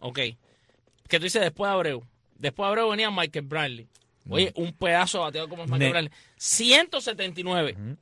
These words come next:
Speaker 1: No da, no le daba a nada. Y el peor de los peores, para mí,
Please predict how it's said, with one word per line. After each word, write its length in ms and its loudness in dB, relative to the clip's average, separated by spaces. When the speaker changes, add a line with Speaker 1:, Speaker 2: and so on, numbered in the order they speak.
Speaker 1:
No 320 6
da, 160 6
no 180 -2
le 80 0
daba 200 -2
a 120 -10
nada. 260 -8
Y 160 0
el 140 4
peor 640 2
de 160 -4
los 140 -6
peores, 400 0
para 240 0
mí, 300 4